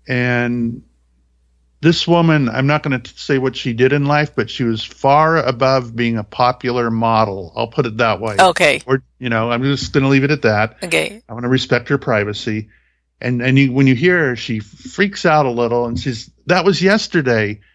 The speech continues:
Speaker 1: I went to the bakery, ordered a plain donut, held it up in the air and said, 'Mom, I'm eating this for you.'"
Speaker 2: Oh.
Speaker 1: Um, because her and her mom, being so glamorous and beautiful, wouldn't need a donut with chocolate on it or anything like that.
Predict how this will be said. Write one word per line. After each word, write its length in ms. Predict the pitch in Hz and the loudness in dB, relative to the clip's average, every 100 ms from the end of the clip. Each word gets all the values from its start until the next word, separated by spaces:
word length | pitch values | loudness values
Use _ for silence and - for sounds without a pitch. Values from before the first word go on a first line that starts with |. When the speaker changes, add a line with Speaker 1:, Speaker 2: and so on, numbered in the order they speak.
| _ _ _ - | _ _ _ -2
Speaker 1:
I 80 | 131 | 2
went 220 | 156 170 | 2 2
to 80 | 208 | 0
the 80 | |
bakery, 560 | 175 160 156 160 147 147 | 0 0 -2 -2 -2 -2
ordered 340 | - 156 170 | 2 2 2
a 60 | 139 | -2
plain 440 | 113 147 175 214 | -2 0 2 2
donut, 520 | 185 170 151 117 117 - _ _ _ | 2 0 0 -2 -4 -8 _ _ _
held 260 | 160 185 | 0 2
it 80 | 214 | 2
up 160 | 196 196 | 0 -2
in 60 | |
the 180 | 180 165 | -2 0
air 120 | 160 | 0
and 100 | 151 | -2
said, 160 | - 139 | -2 -2
'Mom, 340 | 139 151 156 | 2 4 4
I'm 140 | 143 131 | 2 2
eating 260 | 147 156 | 2 0
this 160 | 143 135 | 0 -2
for 160 | - 127 | -2 -2
you.'" 480 | 131 147 120 107 - _ _ _ _ _ _ - | 2 2 2 0 -10 _ _ _ _ _ _ 0
Speaker 2:
Oh. 100 | 123 127 | 2 4
Speaker 1:
Um, 180 | 120 120 - _ _ _ - | 2 -2 -8 _ _ _ -8
because 360 | 156 156 139 | 0 2 2
her 140 | - 175 | 0 0
and 80 | 165 | 2
her 80 | |
mom, 340 | 151 185 185 143 | 2 2 2 2
being 240 | 139 135 | 0 0
so 360 | 127 147 127 120 | 0 0 2 0
glamorous 640 | 110 123 151 165 147 135 | 0 0 2 0 -2 -4
and 100 | 123 | -4
beautiful, 520 | 117 170 180 - 113 110 | 0 0 0 0 -2 -2
wouldn't 400 | 117 147 147 139 | -2 0 2 2
need 200 | 175 156 | 4 2
a 60 | |
donut 400 | 107 120 120 113 | 2 2 2 0
with 160 | 107 107 | 0 -4
chocolate 460 | - 131 156 123 104 | 0 0 0 0 0
on 160 | 110 | 0
it 80 | 107 | -2
or 140 | 113 | -2
anything 280 | 120 123 123 | -2 -2 -2
like 180 | 113 110 | -2 0
that. 260 | 135 123 | 2 0